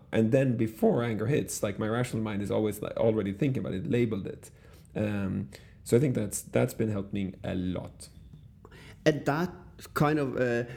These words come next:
Speaker 2: ration-, when your rationality kicks in, that is something, um, that started happening after, uh, was that, uh, did that start happening after you labeled it a lot of times, or did
Speaker 1: Yeah.
Speaker 2: you meditate on it or think about it, or,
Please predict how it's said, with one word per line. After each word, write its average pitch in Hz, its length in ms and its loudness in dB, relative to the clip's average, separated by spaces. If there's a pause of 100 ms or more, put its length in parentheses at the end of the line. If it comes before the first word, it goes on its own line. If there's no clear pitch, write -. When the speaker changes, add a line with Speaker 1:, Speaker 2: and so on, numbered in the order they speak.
Speaker 2:
ration-, 135 580 0
when 127 120 2
your 117 160 2
rationality 120 640 0
kicks - 480 -2
in, 143 320 0 (180)
that 135 220 2
is 151 100 -2
something, 127 720 0
um, 113 380 0
that 113 140 0
started 117 340 0
happening 110 420 0
after, 107 560 2 (260)
uh, - 280 -2
was 127 220 2
that, 127 200 0
uh, 131 60 2 (200)
did 127 120 0
that 131 120 2
start 127 200 0
happening 120 260 2
after 110 180 0
you 107 120 2
labeled 135 440 2
it 160 120 0
a - 60 -2
lot 151 200 2
of 156 80 -2
times, 156 340 2
or 120 100 2
did 113 120 0
Speaker 1:
Yeah. 127 140 8
Speaker 2:
you 127 40 6
meditate 139 400 2
on 156 160 2
it 151 140 2
or 123 80 4
think 151 240 0
about 160 240 0
it, 151 100 2
or, 117 140 2